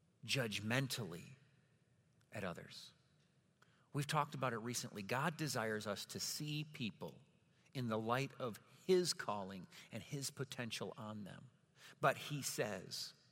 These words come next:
"Beware. If someone professes to be pleasing me and then is excusing the sin in their life,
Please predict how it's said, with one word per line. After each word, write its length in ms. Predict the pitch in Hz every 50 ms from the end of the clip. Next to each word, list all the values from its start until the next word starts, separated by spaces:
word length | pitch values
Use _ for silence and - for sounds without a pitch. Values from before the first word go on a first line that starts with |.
| _ _ _ _ _ _ _ _ - 123
"Beware. 720 | 113 139 147 160 151 135 151 165 170 156 120 - - - - - - - - _ _ _ _ _ _ - - - - -
If 180 | 151 131 -
someone 540 | - - - - 160 190 196 196 196 190 185
professes 840 | 170 - - - - - - - 156 165 - - - 104 92 87 -
to 120 | - - 135
be 160 | 117 123 113
pleasing 560 | - - - 160 165 165 143 147 143 135 131
me 240 | 131 139 131 113 101 - - - -
and 200 | - 131 131 123
then 220 | 135 170 196 185
is 160 | 165 127 107
excusing 800 | 113 110 - - - - - 170 190 226 226 214 147 165 151 135
the 80 | 107 120
sin 260 | - - - 170 156
in 100 | 156 143
their 140 | 135 127 120
life, 260 | 117 123 123 127 117